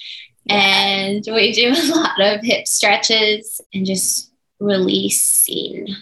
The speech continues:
Speaker 2: of the
Speaker 1: Mm-hmm.
Speaker 2: hips, which our
Speaker 1: Mm-hmm.
Speaker 2: hips hold trauma and emotions.
Speaker 1: Yeah.
Speaker 2: And the more we stretch out our hips, the, the more things I am aware of that I need to work through.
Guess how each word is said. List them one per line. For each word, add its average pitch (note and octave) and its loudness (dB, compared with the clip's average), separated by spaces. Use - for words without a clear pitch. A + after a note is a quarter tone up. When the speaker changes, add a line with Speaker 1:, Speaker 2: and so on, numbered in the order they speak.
Speaker 2:
of F#3 -6
the G3+ -4
Speaker 1:
Mm-hmm. F#3 -2
Speaker 2:
hips, - -4
which F#3 -4
our - -2
Speaker 1:
Mm-hmm. F3+ -2
Speaker 2:
hips - -2
hold F3 -2
trauma - -4
and - -8
emotions. F3+ -4
Speaker 1:
Yeah. G#2 -4
Speaker 2:
And G3+ -4
the A3 -8
more F#3+ 2
we F#3+ 2
stretch G3+ -2
out F#3+ 0
our F#3+ 0
hips, - -2
the, G3+ -6
the G3 -4
more G3+ 0
things B3+ 2
I G3 -2
am G3 0
aware F#2+ 0
of - -2
that F#3 -2
I F#3 2
need F#3 2
to F3+ -4
work E3+ -6
through. - -8